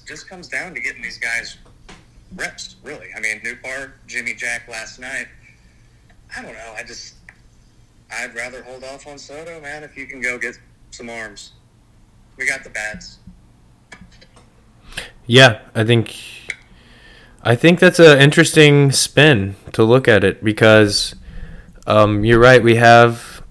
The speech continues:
Speaker 2: a legitimate three and four hole hitter with Goldschmidt and Arenado.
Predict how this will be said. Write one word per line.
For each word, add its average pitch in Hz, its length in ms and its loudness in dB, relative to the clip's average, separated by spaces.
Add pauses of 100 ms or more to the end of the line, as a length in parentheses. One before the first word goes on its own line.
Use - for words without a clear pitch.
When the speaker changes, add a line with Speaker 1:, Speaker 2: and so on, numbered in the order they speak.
(220)
Speaker 2:
a 113 120 -2
legitimate 117 840 0 (680)
three 127 300 4
and 120 140 0
four 117 400 4
hole 110 340 0
hitter 107 320 4
with 101 360 -2
Goldschmidt 104 480 -2
and 104 120 -2
Arenado. 95 760 0